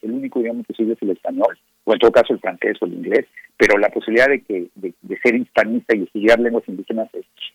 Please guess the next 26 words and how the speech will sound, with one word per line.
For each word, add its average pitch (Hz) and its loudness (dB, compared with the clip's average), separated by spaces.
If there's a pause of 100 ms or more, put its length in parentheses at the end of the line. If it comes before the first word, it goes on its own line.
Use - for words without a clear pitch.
(120)
es, 113 2 (240)
está - 2
cerrada, 95 -4
¿no? - -20 (460)
Y 170 -2
la 165 8
opción 185 -2
que 208 -6
tenía 202 -6
era 139 0
hacer 139 -4
una 151 -8
maestría 135 -4 (380)
en 135 -2 (200)
el, 98 -6 (140)
en 113 -2
el 107 0
Centro 123 6
de - 6
Investigaciones 117 4
y 107 0
Estudios 113 0
Superiores 107 2
en 95 -12
Antropología - -10
Social, - 4